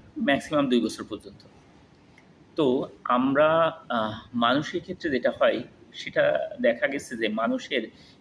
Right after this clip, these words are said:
এই যে, আহ, দুধ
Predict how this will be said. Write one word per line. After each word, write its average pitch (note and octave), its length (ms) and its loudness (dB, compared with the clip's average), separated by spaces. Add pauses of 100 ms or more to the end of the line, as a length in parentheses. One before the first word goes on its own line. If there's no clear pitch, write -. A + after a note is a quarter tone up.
(100)
এই D3+ 180 0
যে, C#3+ 360 -4 (240)
আহ, A2+ 300 2 (1200)
দুধ D3 300 2